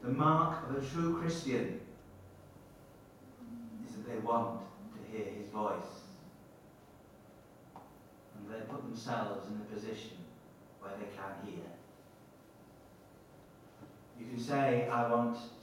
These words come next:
I, I want to hear the voice of God," and then carry on just doing everything normal with your hands over your ears. If you want to hear God's voice, you'll spend time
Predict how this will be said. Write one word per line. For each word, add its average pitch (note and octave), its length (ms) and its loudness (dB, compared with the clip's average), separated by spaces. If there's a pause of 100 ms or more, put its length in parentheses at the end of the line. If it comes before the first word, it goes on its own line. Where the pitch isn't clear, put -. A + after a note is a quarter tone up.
I, A#2 120 2
I A#2+ 240 6
want A#2 200 4
to A#2+ 100 -2
hear A#2+ 200 8
the A2 80 2
voice A2+ 260 2
of - 140 0
God," - 420 6 (1040)
and B2 100 4
then A#2+ 520 6
carry C#3+ 420 12
on - 580 8 (420)
just C#3+ 280 2
doing E3 280 12
everything C#3+ 440 10
normal A#2+ 500 12
with A#2+ 120 2
your C3 120 6
hands B2+ 400 6
over B2+ 240 10
your B2+ 160 10
ears. - 520 8 (2000)
If A#2+ 100 -10
you A#2+ 80 -2
want B2 240 4
to B2 120 2
hear B2 100 2
God's A2+ 260 0
voice, G#2+ 400 -2 (1300)
you'll F#2 100 -10
spend G#2 380 -6
time A2 560 0